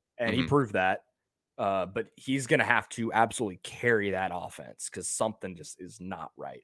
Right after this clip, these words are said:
Speaker 1: at all.
Speaker 2: Maybe Texas defensive line's that good, but I'm
Speaker 1: They might
Speaker 2: not
Speaker 1: actually,
Speaker 2: really
Speaker 1: Texas
Speaker 2: willing to
Speaker 1: defense might actually be legit.
Speaker 2: Yeah.
Speaker 1: It, it might be.
Speaker 2: I'm, I'm curious to see how Texas does, though, the rest of the season, um, and how the rest of the Big twelve does, too.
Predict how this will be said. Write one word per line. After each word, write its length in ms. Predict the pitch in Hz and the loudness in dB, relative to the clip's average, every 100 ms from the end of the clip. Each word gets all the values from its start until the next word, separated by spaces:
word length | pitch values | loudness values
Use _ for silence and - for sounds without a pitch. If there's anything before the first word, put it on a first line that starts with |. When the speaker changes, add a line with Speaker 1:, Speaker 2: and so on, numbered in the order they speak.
| - | -16
Speaker 1:
at 80 | 78 | -12
all. 280 | 76 62 - _ _ _ _ _ _ _ _ _ _ _ _ | -12 -14 -20 _ _ _ _ _ _ _ _ _ _ _ _
Speaker 2:
Maybe 220 | 82 92 107 | -4 -2 2
Texas 420 | 101 104 101 90 | 2 2 -4 -4
defensive 420 | 95 92 92 80 | -4 -4 -6 -2
line's 300 | 90 90 87 | 0 0 0
that 180 | 78 - | -4 0
good, 240 | 78 73 | -2 0
but 100 | 80 | 0
I'm 200 | 80 82 | 0 4
Speaker 1:
They 80 | 156 | 8
might 160 | 170 170 | 12 12
Speaker 2:
not 80 | |
Speaker 1:
actually, 240 | 151 160 175 | 12 10 6
Speaker 2:
really 100 | 165 | 6
Speaker 1:
Texas 200 | - - | 8 8
Speaker 2:
willing 140 | 254 165 | 6 6
to 100 | 190 | 8
Speaker 1:
defense 220 | 180 147 | 8 8
might 160 | 143 139 | 8 8
actually 280 | 135 135 | 6 2
be 100 | 120 | 0
legit. 440 | 110 95 98 92 - _ _ _ _ _ _ | -2 -4 -4 -6 -8 _ _ _ _ _ _
Speaker 2:
Yeah. 200 | 90 82 | 6 6
Speaker 1:
It, 120 | 127 - | 4 -2
it 140 | 127 | 0
might 280 | 127 110 95 | 2 2 0
be. 260 | - - _ _ _ _ _ _ _ _ _ _ _ _ _ _ _ _ _ - | -10 -18 _ _ _ _ _ _ _ _ _ _ _ _ _ _ _ _ _ -14
Speaker 2:
I'm, 200 | - - - | -12 -12 -10
I'm 160 | 101 107 | -8 -6
curious 280 | - 117 113 | -4 -4 0
to 60 | |
see 180 | - 98 | 2 6
how 120 | 92 | 6
Texas 380 | 85 90 - - | 6 0 -2 -4
does, 200 | 85 85 | -4 -2
though, 100 | 87 | -2
the 80 | 82 | 0
rest 220 | 80 90 | -2 -4
of 40 | - | -2
the 40 | |
season, 580 | - 123 120 113 110 120 _ _ | 2 4 6 6 2 0 _ _
um, 640 | 71 82 82 80 80 82 - _ _ _ - | 0 2 2 0 -4 -8 -12 _ _ _ 6
and 120 | 127 | 10
how 100 | 127 | 10
the 60 | 113 | 10
rest 220 | 104 - | 6 4
of 60 | 90 | 0
the 60 | |
Big 80 | 87 | 2
twelve 200 | 92 85 | 2 4
does, 200 | 87 - | 2 0
too. 400 | - 98 95 | 4 4 4